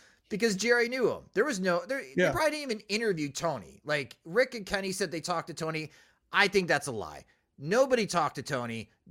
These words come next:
Speaker 1: Jerry just hired Tony to be the manager because Jerry knows best. And Jerry knows best here.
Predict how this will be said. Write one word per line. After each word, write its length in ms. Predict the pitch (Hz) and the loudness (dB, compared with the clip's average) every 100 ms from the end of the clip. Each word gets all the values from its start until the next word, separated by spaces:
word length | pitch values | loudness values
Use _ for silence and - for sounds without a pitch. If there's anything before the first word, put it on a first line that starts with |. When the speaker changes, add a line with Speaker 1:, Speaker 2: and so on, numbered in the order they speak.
| - | -10
Speaker 1:
Jerry 380 | - 196 240 226 | 4 6 6 2
just 260 | 185 175 - | 0 -2 0
hired 360 | 175 170 160 | 2 2 0
Tony 300 | 143 143 139 | -4 -6 -6
to 80 | 123 | -6
be 140 | 123 | -6
the 80 | 117 | -6
manager 680 | 107 101 98 82 95 87 85 | -6 -8 -10 -12 -12 -12 -10
because 300 | 127 127 120 | -8 -6 -8
Jerry 440 | 104 143 170 180 170 | -6 0 2 2 0
knows 320 | 139 120 92 | -4 -6 -8
best. 500 | 92 80 65 - - - | -10 -12 -10 -12 -14 -10
And 560 | 127 120 117 107 101 69 76 | -6 -6 -6 -8 -12 -16 -8
Jerry 360 | 123 135 151 | -4 -2 -2
knows 220 | 165 170 160 | -4 -6 -4
best 360 | 185 185 - | -6 -4 -4
here. 420 | 233 247 175 143 | -4 -2 -2 -4